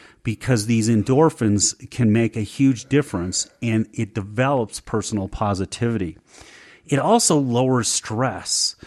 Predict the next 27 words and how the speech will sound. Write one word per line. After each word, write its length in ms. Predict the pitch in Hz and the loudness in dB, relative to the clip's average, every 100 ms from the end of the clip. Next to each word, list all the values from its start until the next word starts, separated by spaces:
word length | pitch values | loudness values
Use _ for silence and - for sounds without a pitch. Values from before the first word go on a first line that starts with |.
| - - | -18 -6
In 120 | 120 | 0
fact, 240 | 143 127 | 2 2
fifty-three 640 | - 175 - 170 - 139 131 | -2 -4 -2 -6 -2 0 0
percent 420 | 110 - 147 160 | -2 0 4 4
of 100 | - | 2
people 320 | 123 110 110 | -4 -2 -2
indicate 520 | 117 120 - 123 113 | 0 -2 0 -2 -2
that 160 | 104 - | -4 -4
playing 420 | - 131 170 160 | -2 2 2 2
games 380 | 113 107 107 104 | 2 2 2 -2
leaves 320 | 113 127 127 | -2 -2 0
them 160 | 147 135 | 2 2
more 180 | 113 | 2
relaxed, 640 | 95 95 107 110 139 - - | 0 -2 -2 -2 -2 -4 -4
content, 560 | 131 113 - 110 107 101 | -2 -2 -2 -2 -2 -2
and 120 | 107 | -4
offers 500 | 101 123 139 151 131 | 0 0 0 -4 0
them 240 | 127 120 - - - _ | 2 2 -2 -20 -20 _
stress 540 | - - 117 107 - 110 | -10 0 0 2 -2 -4
relief. 760 | 98 98 107 98 - - _ _ _ _ | -4 -2 -2 -4 -14 -20 _ _ _ _
It 180 | 131 127 | 0 0
provides 480 | 139 120 165 196 - | -2 0 0 2 2
social 540 | - 160 165 - 123 | 4 4 2 0 0
interaction, 760 | 123 113 113 139 143 - 131 107 | 2 0 2 2 0 2 2 4
laughter, 480 | 117 135 147 151 | 0 0 -2 0
and 240 | 117 110 101 | 0 0 -2
fun, 640 | - - 135 113 107 | -4 -2 2 2 0